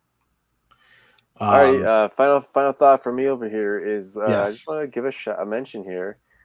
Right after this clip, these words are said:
Speaker 1: uh, to the forgotten man in the Bills offense is Gabriel Davis.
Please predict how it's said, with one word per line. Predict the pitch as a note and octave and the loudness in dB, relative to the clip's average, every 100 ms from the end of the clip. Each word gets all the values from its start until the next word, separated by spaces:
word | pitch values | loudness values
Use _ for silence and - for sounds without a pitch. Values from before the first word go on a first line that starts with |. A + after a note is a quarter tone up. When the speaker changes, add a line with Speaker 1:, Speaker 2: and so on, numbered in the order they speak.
| _ _ - | _ _ -4
Speaker 1:
uh, | G2+ G2+ G2+ | 0 0 -2
to | A2 A2 A2 _ | -4 -6 -8 _
the | A2 | -6
forgotten | - B2 A2+ B2 C3+ C#3+ | -4 -4 0 0 0 -4
man | C3+ C#3 | -6 -6
in | C#3 | -6
the | C3 | -6
Bills | C#3 C#3+ | -2 -2
offense | D#3 G3 - F2+ G2 | -2 -4 -6 -10 -12
is | A2+ | -14
Gabriel | G#2+ D3 C#3+ D#3 C#3+ | -6 -4 -2 -4 -4
Davis. | E3+ C4 - - - - | -4 -6 -10 -16 -20 -20